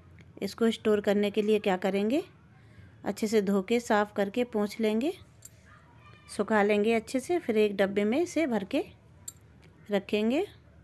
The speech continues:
और ये मीठा सोडा ले लेंगे हम एक चम्मच, और इसमें डाल के अच्छे से डब्बे को बंद करके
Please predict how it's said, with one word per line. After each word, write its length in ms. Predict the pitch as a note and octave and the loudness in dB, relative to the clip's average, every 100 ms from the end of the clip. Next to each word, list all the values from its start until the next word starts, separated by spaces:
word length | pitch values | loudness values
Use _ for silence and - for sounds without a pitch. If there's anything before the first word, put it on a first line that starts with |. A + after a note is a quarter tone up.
| - - - - - - - - - - - - - | -20 -20 -20 -20 -20 -20 -20 -20 -20 -20 -20 -20 -14
और 160 | - G3 | -4 -2
ये 220 | G3 C4 F#4 A3+ G#3 | 0 0 -2 -10 -2
मीठा 300 | A3+ G#3+ A3+ | -2 0 -2
सोडा 320 | G#3 G3+ F#3+ | 2 2 4
ले 160 | G3 F#3+ | 2 2
लेंगे 340 | G3 G3+ A3+ | 2 2 2
हम 240 | C4 E4 D#4 | 2 2 2
एक 180 | B3 - | 0 -4
चम्मच, 480 | C4 C#4 F4 - - - - - - - - - _ - - - - - - - - - | 0 0 0 -6 -20 -20 -20 -20 -20 -20 -20 -20 _ -20 -20 -20 -20 -20 -20 -20 -20 -10
और 80 | F#3+ | -8
इसमें 280 | F#3 G#3 F#3+ | -2 -2 2
डाल 280 | F#3+ F#3+ | 2 2
के 140 | G3 C#4 | 0 -2
अच्छे 280 | A3+ - G#3 | -4 -2 -2
से 240 | - D4+ - - - - _ _ _ _ - _ _ _ - _ - - _ _ - - | 0 -2 -2 -20 -20 -20 _ _ _ _ -20 _ _ _ -20 _ -20 -20 _ _ -20 -8
डब्बे 300 | G3+ G3 F#3+ | -2 0 0
को 140 | F#3 F#3+ | 0 0
बंद 220 | F#3+ G3+ | 2 2
करके 380 | G3 F#3+ B3 D#4+ | 2 0 0 -2